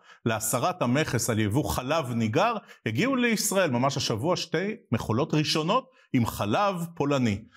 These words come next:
ועליהם מדבקת רמי לוי, והכל יופץ בימים הקרובים לסניפי הרשת. החלב נמכר בבקבוקים, במחיר של חמישה שקלים תשעים אגורות,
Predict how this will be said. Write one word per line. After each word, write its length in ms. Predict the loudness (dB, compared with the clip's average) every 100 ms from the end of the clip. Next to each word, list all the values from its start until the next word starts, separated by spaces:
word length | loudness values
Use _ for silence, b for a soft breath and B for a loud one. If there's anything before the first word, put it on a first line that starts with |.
| B
ועליהם 500 | 0 0 2 0 2
מדבקת 440 | 0 -2 -2 -2 -2
רמי 240 | -2 0 0
לוי, 300 | 0 0 2
והכל 360 | 0 0 0
יופץ 380 | 0 0 -2 -2
בימים 280 | -2 0 2
הקרובים 420 | 0 0 0 2
לסניפי 600 | 0 0 0 0 0 0 2
הרשת. 540 | 2 0 0 0 -2 -6 B B
החלב 420 | -4 -2 0 0 -2 -14
נמכר 400 | -8 -6 -2 -2 0
בבקבוקים, 1000 | 0 0 -2 0 -2 0 -2 -2 0 0
במחיר 600 | 0 0 0 0 -2 -4
של 120 | -4
חמישה 320 | -4 -4 -2 -4
שקלים 320 | -2 -2 -2
תשעים 300 | -2 -2 0
אגורות, 400 | 0 0 0 -2